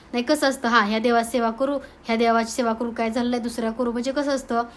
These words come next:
प्रत्येक वेळेस तुमचा विश्वास आहे तो डगमगू देऊ नका. ज्या देवाचा तुम्ही हात पकडलाय, ज्या देवाचे चरण पकडले, त्या देवाच्या चरणाशी राहा, त्यांच्याशी एकनिष्ठ राहा.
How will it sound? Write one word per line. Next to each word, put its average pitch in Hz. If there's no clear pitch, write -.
प्रत्येक 254
वेळेस 269
तुमचा 262
विश्वास 240
आहे 214
तो 220
डगमगू 247
देऊ 240
नका. 208
ज्या 233
देवाचा 240
तुम्ही 240
हात 226
पकडलाय, 214
ज्या 233
देवाचे 226
चरण 226
पकडले, 208
त्या 277
देवाच्या 269
चरणाशी 240
राहा, 208
त्यांच्याशी 240
एकनिष्ठ 240
राहा. 214